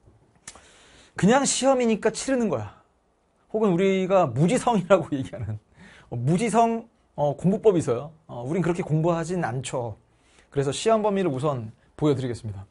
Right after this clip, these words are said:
고이 유월 학력평가 시험 범위. 여러분, 고삼들은요, 그냥 다 전범위라고 생각하시면 돼요. 전범위. 하지만 고이 학력평가에서 특히나 유월 달은 사회문화, 삼 다시 이 단-, 이 단원, 현대사회의 문화 양상까지 출제를 합니다.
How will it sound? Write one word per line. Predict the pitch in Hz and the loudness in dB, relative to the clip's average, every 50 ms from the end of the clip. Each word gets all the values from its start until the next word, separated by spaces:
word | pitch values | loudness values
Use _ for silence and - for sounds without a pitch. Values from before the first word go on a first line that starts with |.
| _ _ _ _ _ _ _ _ _ _ - - - - _ | _ _ _ _ _ _ _ _ _ _ -20 -20 -20 -20 _
고이 | - 156 190 240 254 220 156 135 139 165 - - | 0 2 4 4 4 4 2 0 -2 -4 -4 -2
유월 | 147 160 185 190 | 2 2 4 2
학력평가 | 165 196 208 220 196 - 208 196 185 190 | 2 0 -4 -6 -6 -6 -8 -4 -2 -2
시험 | 180 - 196 185 175 | -2 -2 -4 -4 -2
범위. | 143 123 117 107 95 - _ _ _ _ _ _ - | -4 -4 -6 -8 -12 -14 _ _ _ _ _ _ -4
여러분, | 156 196 190 165 - | -2 0 0 -2 -2
고삼들은요, | - - 143 143 160 214 240 247 240 233 226 208 202 175 147 139 165 180 143 | -2 -2 -2 0 0 0 0 0 0 2 2 2 2 2 0 -2 -4 -6 -6
그냥 | 131 143 151 139 | -6 -6 -6 -8
다 | - - 135 131 - | -8 -8 -10 -10 -8
전범위라고 | - - 139 139 143 175 190 190 185 165 143 | -8 -4 -4 -2 0 0 0 0 0 -2 -2
생각하시면 | 127 123 - 127 - 180 | -2 -6 -10 -10 -10 -10
돼요. | 143 110 101 101 | -10 -10 -12 -12
전범위. | - - 131 135 135 135 117 113 101 - _ _ _ _ _ _ | -10 -8 -6 -4 -4 -4 -6 -6 -10 -12 _ _ _ _ _ _
하지만 | - 180 185 185 156 | -8 -4 -2 -2 -4
고이 | - - 151 160 196 208 | -2 2 4 4 4 4
학력평가에서 | 208 208 208 202 196 - - 190 180 - 170 165 156 147 147 180 185 190 190 - _ _ _ | 0 -2 -2 -4 -6 -6 -6 -6 -2 0 2 2 2 2 2 0 -2 -2 -4 -10 _ _ _
특히나 | - - - 214 196 160 123 | -18 -6 -4 -2 -2 -2 0
유월 | 127 147 180 180 170 | 0 2 2 2 2
달은 | - 139 127 151 165 180 190 - _ _ _ _ _ _ | 0 0 0 -2 -4 -4 -8 -12 _ _ _ _ _ _
사회문화, | - - - 233 247 226 190 160 120 107 104 104 - _ _ _ _ _ | -6 -2 0 2 2 2 2 0 -4 -6 -8 -12 -18 _ _ _ _ _
삼 | - - - 220 226 | -14 -8 -6 -2 0
다시 | 226 233 190 170 175 | 0 0 0 0 -2
이 | 160 | 0
단-, | 160 175 202 180 131 - _ - | 2 2 2 0 -4 -8 _ -4
이 | 147 | 0
단원, | 143 165 147 131 117 123 151 170 196 _ - - _ | 0 0 0 0 -4 -8 -10 -14 -16 _ -20 -20 _
현대사회의 | - - 220 226 233 220 220 - 214 196 190 180 185 165 | -8 -6 0 2 2 2 2 0 0 2 2 2 2 2
문화 | 127 123 131 147 151 143 | 0 -2 -2 -2 -2 -2
양상까지 | 131 143 139 156 160 160 175 175 170 - 156 151 151 143 | -2 -2 -2 -2 -2 -2 -4 -4 -4 -2 -2 -2 -2 -4
출제를 | - - 160 147 139 127 123 127 | -6 -10 -8 -6 -4 -4 -4 -4
합니다. | 123 - 180 180 151 117 98 92 | -6 -6 -6 -6 -6 -8 -10 -12